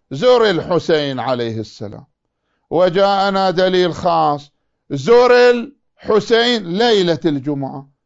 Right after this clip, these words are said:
فإنه لا تعارض بين المثبتين، فيحمل على تعدد المطلوب، يعني زيارة الحسين مستحبة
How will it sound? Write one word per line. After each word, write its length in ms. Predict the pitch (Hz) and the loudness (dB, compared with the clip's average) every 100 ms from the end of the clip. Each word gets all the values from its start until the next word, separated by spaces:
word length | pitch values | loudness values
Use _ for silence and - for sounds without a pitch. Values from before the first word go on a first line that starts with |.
| _ | _
فإنه 720 | _ 190 214 214 208 208 214 | _ 0 0 -2 -2 0 2
لا 220 | 233 254 | 2 2
تعارض 760 | 233 220 190 196 190 190 185 185 | 2 0 0 0 2 0 2 2
بين 300 | 190 190 190 | 2 2 2
المثبتين، 1040 | 185 180 180 180 175 175 190 175 170 165 _ _ _ _ _ _ _ | 0 0 -2 -2 -4 0 -2 -2 -8 -12 _ _ _ _ _ _ _
فيحمل 800 | - 185 240 226 180 170 165 156 | 0 0 2 -2 -4 -2 0 0
على 460 | 190 214 160 147 143 | 0 0 0 0 0
تعدد 600 | 156 165 202 180 226 226 | 0 0 -4 0 0 2
المطلوب، 760 | 226 214 196 190 190 185 180 175 _ _ _ _ _ _ - | -2 -2 -6 -6 -10 -10 -12 -16 _ _ _ _ _ _ -6
يعني 460 | 196 220 180 185 | -2 0 0 -2
زيارة 640 | 160 170 190 233 202 180 170 | -2 0 0 2 2 0 0
الحسين 600 | 175 147 156 151 156 143 | -2 -2 -4 -2 2 2
مستحبة 1300 | 135 185 339 - 185 160 127 104 113 113 139 165 202 | 0 -6 -8 -6 -4 -4 -6 -6 -6 -6 -8 -12 -18